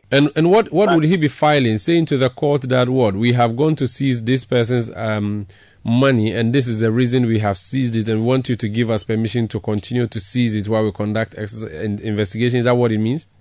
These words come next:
Speaker 2: Absolutely. Just like the first one. So when it comes to the currency seizure, it's gonna be like the first application. So that one, uh,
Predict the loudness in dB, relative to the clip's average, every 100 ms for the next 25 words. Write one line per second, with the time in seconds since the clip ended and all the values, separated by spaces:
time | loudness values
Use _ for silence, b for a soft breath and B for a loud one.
0 | _ _ _ _ _ _ _ _ _ -6
1 | -6 -4 -2 0 0 0 -2 -2 _ _
2 | _ -8 -2 -2 0 -2 -2 -6 -8 -4
3 | -4 -4 -6 -6 -4 -2 0 0 0 -2
4 | -2 -2 -2 0 0 0 -2 0 -2 -2
5 | _ -20 -16 -6 -4 -2 0 -2 -4 _
6 | _ -6 -4 0 0 0 0 0 2 2
7 | 0 0 -2 0 -2 -4 -10 -2 -4 -2
8 | -8 -8 _ -2 0 2 2 2 0 -2
9 | _ _ _ _ -2 0 2 2